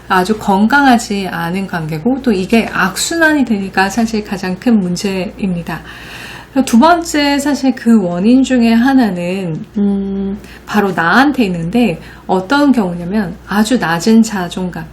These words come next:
낮은 자존감에 더해서 자기 비난이나 자기 학대를 조금 더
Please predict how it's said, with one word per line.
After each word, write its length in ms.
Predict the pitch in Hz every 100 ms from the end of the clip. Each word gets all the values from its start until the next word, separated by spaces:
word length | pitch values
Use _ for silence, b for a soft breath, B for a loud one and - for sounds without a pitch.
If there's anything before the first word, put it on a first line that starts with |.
| -
낮은 420 | 190 196 247 240
자존감에 1160 | 233 185 175 220 226 240 226 220 208 208 208 208
더해서 640 | - 170 170 170 254 302 B B B
자기 380 | - 190 180 208
비난이나 540 | 208 196 202 196 180 185
자기 320 | - 175 190
학대를 840 | 233 277 - 320 311 302 294 277
조금 400 | 269 233 208 208
더 460 | 175 160 180 190